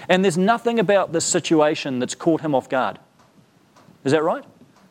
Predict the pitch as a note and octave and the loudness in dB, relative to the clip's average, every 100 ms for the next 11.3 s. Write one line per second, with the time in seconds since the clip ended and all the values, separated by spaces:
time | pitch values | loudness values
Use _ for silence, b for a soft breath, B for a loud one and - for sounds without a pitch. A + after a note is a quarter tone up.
0 | _ D#3 E3+ E3 F3 A3 A3 - E3 E3 | _ 0 2 4 2 2 0 -2 -2 -2
1 | - F3 F3+ F3+ C3+ - F3 F3 F3 D#3 | -2 -2 -2 -2 -2 0 0 2 2 2
2 | E3 F3 D3 C3 B2+ D#3+ D3 D3+ E3+ E3 | 2 2 -2 -4 -2 0 0 0 0 0
3 | C#3 B B F3+ F#3+ B B B - G3+ | 0 B B -2 -2 B B B 0 2
4 | F3 G#3 C4 - C#4 B3 A3 G#3 E3 _ | 2 2 2 2 0 2 2 2 0 _
5 | E3+ F3 F3 - G3 A2+ D3+ - - - | 0 0 0 -4 -6 -4 -10 -12 -20 -20
6 | - _ - E3+ F3 C#3 C#3+ D#3+ D#3 G#2 | -20 _ -2 2 2 2 0 0 -2 -6
7 | - B2 B2+ A#2+ G#2 F2+ - - _ _ | -2 -2 -2 -6 -6 -8 -12 -14 _ _
8 | _ _ - A#3 - - - G3+ B3 - | _ _ 0 0 -2 -16 -4 -2 -2 -12
9 | b b F#3 - G#3+ A#3+ G#3+ G#3 F3+ G#3 | b b 0 2 0 2 2 0 2 0
10 | F#3 G3 E3+ C#3 E3 E3+ F3 - G#3 F#3+ | 2 0 0 2 4 4 0 0 0 2
11 | G#3+ C#4 | 2 0